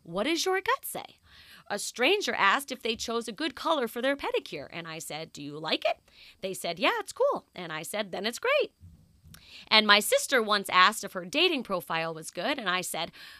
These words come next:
"Okay, give me your phone. I'm rewriting this entire thing for you." Because I make up for my dislike of advice giving with my gusto for word editing. Now, I do feel immensely grateful that there exist people who enjoy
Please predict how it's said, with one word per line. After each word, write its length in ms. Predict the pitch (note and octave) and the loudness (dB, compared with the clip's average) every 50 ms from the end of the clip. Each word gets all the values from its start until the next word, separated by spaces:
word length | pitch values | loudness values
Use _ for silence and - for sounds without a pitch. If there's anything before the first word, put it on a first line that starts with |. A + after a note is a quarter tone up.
| - - - | -16 -6 -6
"Okay, 220 | G#3 G3 F3 C#3 | -4 -4 -4 -4
give 140 | - F#3+ G3 | -4 -6 -4
me 60 | G#3 | -4
your 120 | G3 E3 | -4 -6
phone. 280 | C#3+ - C#3 - F#2+ - - | -6 -8 -10 -12 -12 -10 -10
I'm 120 | F#3+ F#3+ | -8 -6
rewriting 420 | F#3+ G3 F#3+ E3+ D3+ D#3+ E3 D#3+ D#3+ | -4 -6 -4 -4 -6 -6 -8 -8 -10
this 160 | E3 - - | -10 -12 -14
entire 320 | D#3 - D#3 - C3+ D#3 | -14 -14 -12 -12 -12 -14
thing 200 | D#3+ - - - | -14 -16 -18 -18
for 200 | - - - - | -16 -18 -18 -18
you." 200 | - - - - _ - - - - - - _ _ _ _ | -18 -18 -20 -20 _ -20 -20 -20 -20 -20 -20 _ _ _ _
Because 300 | - D4+ C4+ C#4 D#4 C#4+ | 0 0 0 2 2 4
I 140 | C#4 B3+ B3 | 6 6 6
make 240 | A#3 A#3 A3+ A3 - | 6 2 2 4 4
up 100 | A3+ - | 2 2
for 140 | - A3+ G3+ | 2 -2 -2
my 160 | F#3+ F3 F3 | 0 -2 -2
dislike 460 | - F3 E3+ - - D#3+ D#3 D#3+ - | -4 -6 -8 -8 -8 -8 -10 -8 -10
of 100 | E3+ - | -10 -12
advice 420 | F3 F#3+ A3 E4 F#4 F#4+ F4+ - - | -10 -4 0 2 2 2 2 -2 0
giving 420 | - A3+ G#3+ G#3+ A3+ A3 A3 G#3 - | 2 2 2 4 2 0 0 -2 -4
with 180 | A3+ A3 - | -4 -4 -4
my 160 | A#3+ B3 C4 B3 | -4 -4 -4 -4
gusto 420 | - E3 E3 - - F3 E3+ E3+ | -4 -8 -8 -8 -8 -6 -8 -8
for 180 | - - G#3 G#3 | -8 -8 -8 -4
word 280 | G3+ B3 C#4+ D#4+ D4+ - | -2 0 0 0 -2 -4
editing. 480 | E3+ E3+ - D#3 - - - - A3+ _ _ _ _ _ _ _ _ _ - - - - - - | -8 -10 -10 -12 -14 -14 -16 -16 -20 _ _ _ _ _ _ _ _ _ -14 -12 -10 -10 -4 4
Now, 180 | C#4+ D4 D4 - | 8 8 10 10
I 120 | - D4 D4 | 10 6 6
do 380 | A#3+ - - D4 E4+ F#4 G#4 G#4+ | 4 0 2 4 6 6 4 2
feel 380 | - - - C#4+ D4 C#4+ C#4 - - | 0 -4 0 2 6 6 6 6 4
immensely 920 | B3+ B3+ B3+ B3+ C4 C4 C4+ C#4+ D4 D#4 C#4+ - - C#4+ D4+ D4+ D4 - - | 0 0 0 -4 -2 -2 0 0 0 -2 -4 -6 -4 -4 -2 -2 -4 -6 -10
grateful 540 | A3 A#3 A3+ A3+ - - - - F3+ F3 C#3 | -4 0 0 0 0 -2 -6 -4 -4 -4 0
that 180 | F3 A3 G3+ - | -2 -2 0 0
there 160 | A#3+ A#3 A#3 | -2 -2 -2
exist 500 | - A#3+ F#3 F3 - A#3 C4+ C#4 - - | -4 -6 -10 -6 -4 -4 -4 -4 -6 -14
people 440 | - - B3 A#3+ A#3 - G3 F#3 F#3+ | -10 -6 -6 -6 -4 -4 -4 -4 -4
who 180 | F3 A#3+ - | -4 -8 -6
enjoy 880 | - - A#3 A3 F3 D#3 E3 G#3 A#3 B3 C4+ C4+ C4 C4 C4+ C#4 C#4 | -6 -6 -6 -6 -4 -4 0 4 4 6 8 8 6 6 6 2 0